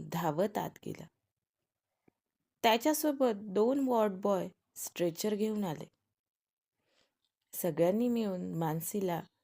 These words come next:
रिक्षातून बाहेर काढलं आणि स्ट्रेचरवर झोपवलं.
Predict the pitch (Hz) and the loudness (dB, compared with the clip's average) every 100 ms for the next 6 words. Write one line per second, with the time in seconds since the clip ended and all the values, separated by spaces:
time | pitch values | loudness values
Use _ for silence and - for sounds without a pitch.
0 | _ _ 160 165 - 196 196 175 151 156 | _ _ -4 -4 -4 -4 -2 -4 -4 -6
1 | 143 143 147 185 - 160 139 - 151 _ | -6 -6 -4 -4 -4 -8 -8 -10 -14 _
2 | _ _ _ _ _ _ _ _ _ - | _ _ _ _ _ _ _ _ _ -6
3 | 160 160 147 - _ _ - - - 156 | -4 -4 -6 -10 _ _ -16 -8 0 0
4 | 156 196 175 156 165 165 160 - 135 - | 2 0 2 0 -2 -6 -6 -6 -8 -8